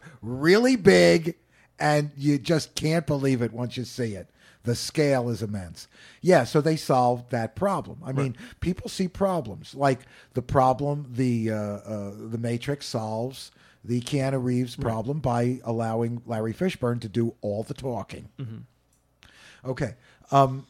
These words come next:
Speaker 1: so
Speaker 2: Did, did we go through all the two thousands? It says
Speaker 1: Yeah, the two thousand, Lord of the Rings, ridiculous, Million Dollar Baby. But what's it up against? Sideways? Oh, come on. Crash, again. Uh,
Speaker 2: Yeah, there you go. That's the answer right there, Crash.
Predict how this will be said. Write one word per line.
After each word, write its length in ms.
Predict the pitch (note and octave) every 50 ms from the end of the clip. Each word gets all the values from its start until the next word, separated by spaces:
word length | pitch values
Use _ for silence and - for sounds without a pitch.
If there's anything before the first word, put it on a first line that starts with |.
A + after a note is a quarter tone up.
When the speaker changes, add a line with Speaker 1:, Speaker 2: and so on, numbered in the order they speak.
| C#3
Speaker 1:
so 360 | C3+ - - - C#3+ C3+ C3+ C3+
Speaker 2:
Did, 140 | C3+ B2+
did 80 | B2 C#3+
we 120 | C3+ C#3
go 120 | C3+ C#3 B2+
through 160 | B2 C3+ B2+
all 80 | B2+ A#2
the 80 | A#2
two 160 | - - C#3
thousands? 500 | B2+ - B2+ A#2+ B2 A#2+ C3+ C3 C3 B2
It 280 | - - F#2 A#2 A2+ G#2+
says 140 | - A#2 D#3
Speaker 1:
Yeah, 180 | E3 E3+ E3
the 100 | D3+ E3
two 200 | D#3+ - G3 G#3+
thousand, 640 | G3+ - F3+ E3+ E3+ E3 E3+ D#3 C#3+ E3 D#3+ D3+ D3
Lord 240 | D#3 E3+ F#3 G3 G3
of 80 | F3+
the 80 | D#3 D#3+
Rings, 500 | D3 D3+ D3+ D3 D3 C#3+ D3 D3 C3+ -
ridiculous, 600 | C#3 B2+ G#2+ C#3+ C#3 C3 - C#3 C3 C3 B2+ -
Million 360 | D3 D#3 D#3 E3 D#3 D3 C#3+
Dollar 340 | B2+ C#3+ C3+ C3+ C3+ C3+ B2
Baby. 640 | A#2 A#2+ C3+ C3+ C3+ C#3 C3+ A#2+ C#3 C3+ C3+ B2+ A#2+ - - - - _ _
But 200 | D3+ D#3+ D#3+ D#3
what's 320 | D3+ E3+ F3+ F3+ - -
it 100 | G3 F3 -
up 200 | C3+ D3+ - -
against? 460 | F#3 C#3+ A#2 C3 A2+ G#2 G2 - -
Sideways? 1080 | - - - A#2+ G#2+ A#2+ C#3 D3+ F3 G3 G3 F#3+ G3 G3+ G#3 A3 A3+ A3+ G3 - - - _ _
Oh, 140 | D#3+ C#3 B2
come 280 | B2 - - D#3+ D3 C3+
on. 440 | B2 A2+ G2 D#2+ D#2 G2+ B2 E3 - _ _ _ _ - - - - - _ _
Crash, 680 | - - - E3 D#3+ D#3+ D#3+ D#3 D#3 D#3 - - - - -
again. 540 | - B2+ A#2 B2+ C3 C3 C3 C3 C3+ C3 C#3 A#2+
Uh, 80 | B2+ B2+
Speaker 2:
Yeah, 140 | F3 E3 C#3
there 160 | C#3 D#3+ E3+
you 60 | F3+
go. 160 | E3+ D#3 C3+
That's 300 | A#2 B2 C#3+ C#3 C3+ -
the 120 | - C#3+ C#3
answer 260 | C#3+ C#3 C3+ B2 A2
right 160 | A2+ A#2+ A2+
there, 160 | - B2 G#2+
Crash. 420 | - - B2+ A#2 A#2 G#2+ - -